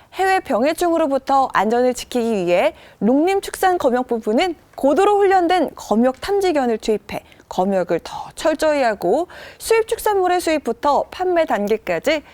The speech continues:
소비자들이 알 수 있도록 수입 축산물 이력 관리제를 실시하고 있다고 합니다.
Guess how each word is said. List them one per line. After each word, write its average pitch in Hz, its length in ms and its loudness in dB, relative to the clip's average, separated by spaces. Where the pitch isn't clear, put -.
소비자들이 339 680 2
알 214 180 2
수 277 120 -2
있도록 247 460 0
수입 381 260 -2
축산물 330 580 0
이력 269 320 2
관리제를 208 600 0
실시하고 359 540 0
있다고 262 480 -2
합니다. - 440 -6